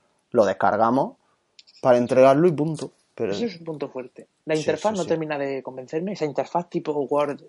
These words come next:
Speaker 2: tipo Office,
Speaker 1: Mm,
Speaker 2: tipo,
Speaker 1: sí.
Speaker 2: que es la
Speaker 1: Ah.
Speaker 2: misma que sigue LibreOffice y la misma que sigue Google.
Speaker 1: A mí
Speaker 2: No me
Speaker 1: tampoco.
Speaker 2: gusta, no me termina de convencer. Es verdad que, eh,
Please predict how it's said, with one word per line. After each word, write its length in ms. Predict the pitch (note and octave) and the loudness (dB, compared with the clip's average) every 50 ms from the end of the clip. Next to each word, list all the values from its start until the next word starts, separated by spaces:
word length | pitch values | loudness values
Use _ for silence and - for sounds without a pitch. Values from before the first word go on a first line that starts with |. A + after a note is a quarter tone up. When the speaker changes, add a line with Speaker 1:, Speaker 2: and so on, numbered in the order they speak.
| _ | _
Speaker 2:
tipo 240 | - D3+ C#3+ - C#3 | -10 -10 -6 -4 -2
Office, 480 | C3 C3+ D3 - - D3 C#3 - - - _ | -2 -2 -4 -4 -8 -10 -10 -12 -18 -20 _
Speaker 1:
Mm, 360 | - B2 A#2+ A#2+ B2+ B2+ B2+ | -8 -6 -4 -4 -2 -2 -2
Speaker 2:
tipo, 520 | B2 D3+ D3+ - - - A#2+ A#2 A2+ A#2+ - | -2 -4 -4 -2 0 0 0 0 -2 -6 -12
Speaker 1:
sí. 60 | _ | _
Speaker 2:
que 100 | - D3 D#3 | -6 -2 0
es 40 | D#3+ | 0
la 60 | E3 | 0
Speaker 1:
Ah. 40 | E3 | 0
Speaker 2:
misma 200 | F#3 F3+ E3+ E3 | 0 0 0 -2
que 80 | D#3 D3 | -4 -6
sigue 200 | D#3+ D#3+ D3 B2 | -6 -8 -8 -6
LibreOffice 600 | B2 D3 C#3+ C#3+ D3+ D#3+ D#3+ - - F#3+ A3 A3+ - | -6 -6 -4 -2 -2 -4 -4 -4 -8 -8 -8 -8 -8
y 80 | - C#3 | -8 -10
la 80 | A#2+ | -8
misma 180 | A#2 B2+ C3 C#3 | -8 -8 -8 -8
que 80 | C#3 B2+ | -8 -8
sigue 400 | - C3 A2+ A#2+ A2+ A2+ A2+ A#2 | -10 -10 -8 -8 -8 -8 -8 -8
Google. 320 | C3 F3+ F#3 C3 A2+ - _ _ - | -6 -6 -6 -6 -8 -12 _ _ -6
Speaker 1:
A 100 | A#2 A#2 | -4 -2
mí 120 | B2 B2+ A#2 | -2 -2 0
Speaker 2:
No 80 | A#2+ | 0
me 60 | A2+ C#3 | 0 0
Speaker 1:
tampoco. 80 | A#2 A2 G#2+ | 0 -2 -4
Speaker 2:
gusta, 200 | - G#2 G#2 - | -4 -10 -12 -10
no 80 | D3 D#3+ | -4 -2
me 80 | E3+ | -2
termina 280 | D3+ D#3+ D3+ D3+ C#3+ C3+ | 0 0 -2 -2 -4 -4
de 60 | C3 | -6
convencer. 420 | C3 B2+ B2 B2 - - B2 A2+ - _ _ _ _ _ _ _ | -6 -8 -10 -14 -14 -16 -18 -18 -18 _ _ _ _ _ _ _
Es 80 | - C#3+ | -6 -4
verdad 240 | D#3 D#3+ D#3+ F3 E3 | -2 -2 -2 -2 -4
que, 80 | D#3+ | -4
eh, 80 | D3 - | -6 -8